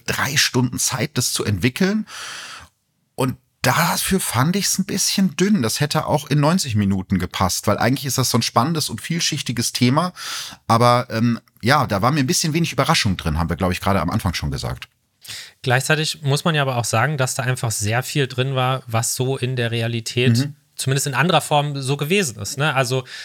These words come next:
Speaker 2: ob wir da jetzt, ähm, weiß nicht, über den Mord an Walter Lübcke sprechen, rechte Chatgruppen, wo ja im Prinzip alle paar Monate eine neue, äh, Chatgruppe auftaucht, aber auch solche Morde wie zum Beispiel Michelle Kiesewetter, N-S-U-Verstrickungen, ne? Wo ja auch, ähm, so die Frage im Raum steht, wo waren beim N S U auch,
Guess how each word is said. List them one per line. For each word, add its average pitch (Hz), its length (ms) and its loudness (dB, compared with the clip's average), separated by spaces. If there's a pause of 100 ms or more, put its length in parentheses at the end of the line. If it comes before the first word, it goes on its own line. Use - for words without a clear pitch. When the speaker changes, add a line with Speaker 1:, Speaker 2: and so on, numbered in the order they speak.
(160)
Speaker 2:
ob 127 140 -4
wir 139 80 2
da 131 80 4
jetzt, 131 380 0
ähm, 117 580 -4
weiß 120 140 2
nicht, 120 160 -2
über 120 180 -2
den 120 160 0
Mord 120 220 0
an 120 100 -4
Walter 120 260 0
Lübcke 113 300 -4
sprechen, 101 560 -4 (140)
rechte 120 260 0
Chatgruppen, 123 680 -2
wo 110 120 0
ja 104 280 0 (100)
im 104 100 -6
Prinzip 110 440 -4 (200)
alle 123 160 2
paar - 180 -4
Monate 127 500 0
eine 123 160 -2
neue, 117 380 0
äh, 117 80 -2
Chatgruppe 120 560 -4
auftaucht, 123 400 0
aber 123 240 2
auch 123 140 0
solche 123 320 -2
Morde 120 260 -2
wie 123 80 -4
zum 120 180 -6
Beispiel 120 280 -2 (420)
Michelle 127 300 -2
Kiesewetter, 135 840 0
N-S-U-Verstrickungen, 139 1500 0
ne? 143 200 0
Wo 135 100 2
ja 127 200 2
auch, 147 300 0
ähm, 139 800 -8
so 135 120 -2
die 123 100 -2
Frage 131 320 2
im 127 120 -4
Raum 123 200 0
steht, 120 380 -6
wo 131 280 0
waren 127 240 2
beim 123 160 -2
N 120 120 -4
S 120 160 -4
U 135 100 -4
auch, 113 240 -2